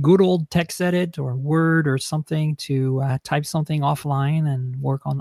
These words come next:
on stuff offline. Uh, editing audio and video offline is awesome. So I do a lot of that while I fly. So honestly, I mean, for me, the entertainment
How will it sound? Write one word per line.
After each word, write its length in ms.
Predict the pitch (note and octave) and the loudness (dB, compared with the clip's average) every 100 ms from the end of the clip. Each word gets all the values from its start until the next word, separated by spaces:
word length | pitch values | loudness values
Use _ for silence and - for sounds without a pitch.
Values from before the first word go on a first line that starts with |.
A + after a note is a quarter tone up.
| - | -6
on 200 | C3 C3+ | -8 -8
stuff 260 | - C3 - | -10 -12 -10
offline. 480 | C3 - C3 F#3 A#3 _ _ - _ | -12 -10 -10 -10 -10 _ _ -20 _
Uh, 180 | D#3 D3 - - | 0 0 -2 -4
editing 360 | F#3+ G#3+ F#3+ | -2 -2 -4
audio 300 | D#3+ G3 A3+ | -6 -2 -2
and 160 | C#3+ B2+ | -2 -4
video 280 | D3+ G#3+ B2 | -4 -4 -4
offline 500 | A#2+ - B2+ A#2+ A2 | -6 -10 -14 -14 -16
is 100 | - _ | -20 _
awesome. 520 | B2+ D3+ E3+ - A#2 A#2+ | -6 -4 -6 -8 -18 -16
So 120 | B2+ | -10
I 60 | |
do 100 | B2 | -8
a 40 | A#2+ | -6
lot 260 | A#2+ B2+ | -2 0
of 60 | C#3+ | 0
that 180 | B2+ - | -2 -4
while 160 | A#2+ | -8
I 60 | A2+ | -8
fly. 480 | - B2+ A#2 C3+ E3+ _ - - - | -10 -10 -6 -6 -8 _ -20 -20 -10
So 180 | - B3+ | 2 6
honestly, 520 | C4 C#4 - D4+ C#4+ C#4 | 8 6 4 2 0 0
I 80 | G#3 | -2
mean, 220 | A3+ A3+ | 0 0
for 160 | - A3+ | -2 -2
me, 460 | A3+ B3 B3+ - _ _ - | 0 0 -2 -6 _ _ -4
the 200 | F#3+ F#3 | -2 0
entertainment 800 | G3+ A3 - F#3+ F#3+ F#3 F3+ | 0 -4 -2 0 2 2 0